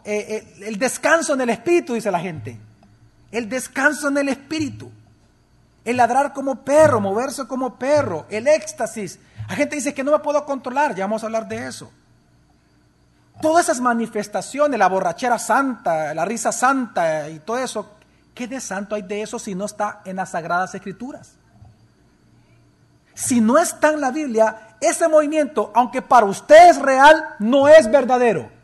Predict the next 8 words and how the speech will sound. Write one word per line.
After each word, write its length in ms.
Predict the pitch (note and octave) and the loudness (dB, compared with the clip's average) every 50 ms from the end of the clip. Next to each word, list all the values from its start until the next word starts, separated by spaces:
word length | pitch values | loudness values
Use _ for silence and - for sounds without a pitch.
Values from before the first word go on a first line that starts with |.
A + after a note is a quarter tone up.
| _ _ _ _ _ _ _ _ _ _ _ _ _ _ _ _ | _ _ _ _ _ _ _ _ _ _ _ _ _ _ _ _
No 160 | - A3 C4+ | 0 2 4
entienda 560 | D#4 D#4 D#4 - D4+ D#4+ D#4+ D#4 C#4+ C4 A#3+ | 4 2 0 2 4 6 6 6 8 6 6
algo 440 | A3+ - - A3+ C4+ C#4+ A#3 B3+ A#3+ | 6 4 2 0 -2 0 0 -2 -2
que 100 | - C4+ | 0 0
es 80 | C4 B3 | 0 2
real 320 | A#3 A#3+ C4+ D#4 D#4+ D#4+ | 2 4 6 4 4 4
con 180 | - C4 B3 G#3 | 0 -2 0 2
verdadero. 580 | A#3+ A3+ G#3+ G#3 G3+ A3+ C4 B3 F#3+ C#3 A2+ | 2 2 4 2 2 2 2 0 -2 -4 -8